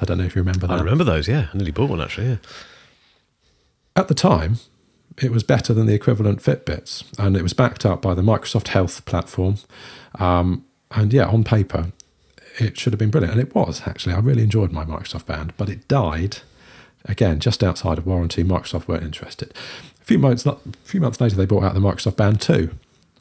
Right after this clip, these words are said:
Speaker 1: and I got one of those. And it was everything that I liked about the Microsoft Band, but a bit better in a number of ways. It was just sort of, it looked better, it, it was more comfortable, did some new stuff. Um, and that one also died. That one died within the warranty.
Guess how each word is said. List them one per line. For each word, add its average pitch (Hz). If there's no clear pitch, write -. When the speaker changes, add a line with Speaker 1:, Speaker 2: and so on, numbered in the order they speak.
Speaker 1:
and 98
I 90
got 92
one 95
of 98
those. 87
And 98
it -
was 117
everything 151
that 123
I 107
liked 104
about 87
the 90
Microsoft 87
Band, 78
but 107
a 117
bit -
better -
in 78
a 78
number 80
of 76
ways. 82
It -
was -
just -
sort 82
of, 85
it 95
looked 98
better, 87
it, -
it 98
was -
more 92
comfortable, 95
did -
some 92
new 92
stuff. -
Um, 104
and 120
that -
one 95
also 139
died. 80
That 123
one 131
died 104
within 110
the 92
warranty. 80